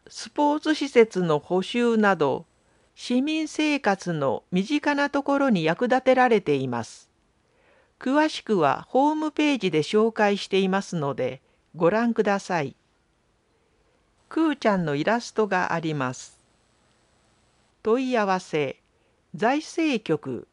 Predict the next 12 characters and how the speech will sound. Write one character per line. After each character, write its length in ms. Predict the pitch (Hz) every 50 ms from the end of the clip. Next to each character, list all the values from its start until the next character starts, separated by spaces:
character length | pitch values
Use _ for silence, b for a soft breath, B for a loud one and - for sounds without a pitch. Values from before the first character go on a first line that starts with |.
| - 143
財 360 | 139 151 185 214 240 233 202
源 340 | 180 185 185 185 185 165 -
課。 300 | - 151 139 131 - - _ _ _ _ _ _ _ _ _ _ _ _ _ _ -
電 320 | 160 185 202 240 240 226
話、 280 | 220 202 185 170 - - _ _ _ _ _ _ _ _ _ _ -
零 340 | 175 220 254 269 277 269
六 440 | 254 262 262 - - 165 139 - - _ _ _ _ _ _ _ -
六 340 | 175 202 220 - 311 302 302
二 340 | 302 311 302 262 214 165
零 280 | 143 170 208 247 269 262
八 360 | 233 247 240 233 - 190 175
の 280 | 151 135 127 127 -